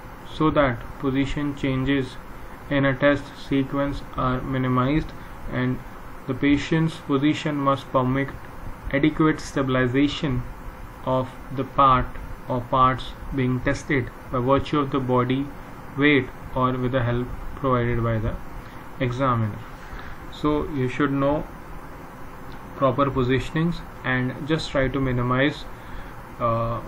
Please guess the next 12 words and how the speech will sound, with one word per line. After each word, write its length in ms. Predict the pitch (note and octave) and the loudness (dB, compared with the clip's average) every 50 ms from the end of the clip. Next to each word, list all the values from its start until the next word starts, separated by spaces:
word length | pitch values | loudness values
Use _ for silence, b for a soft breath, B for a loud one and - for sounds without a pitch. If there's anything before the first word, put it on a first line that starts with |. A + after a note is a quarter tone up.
| - - - - - | -12 -14 -12 -6 -2
movements 520 | B2+ C3 C3 C3+ C#3 D3 D3+ D#3 D#3 - | 2 4 4 4 4 4 4 4 2 0
between 420 | - C#3+ C3+ B2+ B2+ C3 B2+ B2+ | 0 0 2 2 2 2 2 2
the 100 | B2 B2+ | 2 0
test 360 | A#2+ - C#3 C3+ C#3 C3+ - - - | 2 4 4 4 4 4 0 -6 -6
and 260 | C3+ B2 B2 C3 C#3 - - - - - - | -4 -2 -2 -2 -4 -8 -10 -12 -12 -12 -10
sets 460 | - - C3+ B2+ B2 A#2 - - - | -4 0 0 0 0 0 -4 -4 -2
you 100 | C3+ B2 | 0 2
want 320 | A#2 A2+ A2 A2 A2 A2 - | 2 2 2 2 0 0 -2
to 140 | - - - - - - - - A#2 | -4 -6 -8 -10 -12 -10 -6 -4 0
do. 180 | A2 B2 A2+ G#2+ G#2 - - - - - - - - - - - - - - - - - - - - - - - - - - - - - B2+ A#2 | 2 2 2 2 -2 -6 -10 -12 -12 -14 -12 -10 -10 -8 -8 -8 -8 -10 -10 -12 -12 -12 -12 -12 -12 -12 -12 -10 -10 -8 -8 -10 -8 -6 -4 -2
Joint 380 | A#2 C#3+ C#3 C#3 C#3+ D3+ D#3+ - - | 2 4 4 4 4 2 0 -4 -2
positions. 600 | - C#3 B2+ A#2+ A#2+ A#2+ A#2 - - B2 A#2 A2+ | -2 -2 0 0 0 -2 -2 -4 -6 -6 -6 -6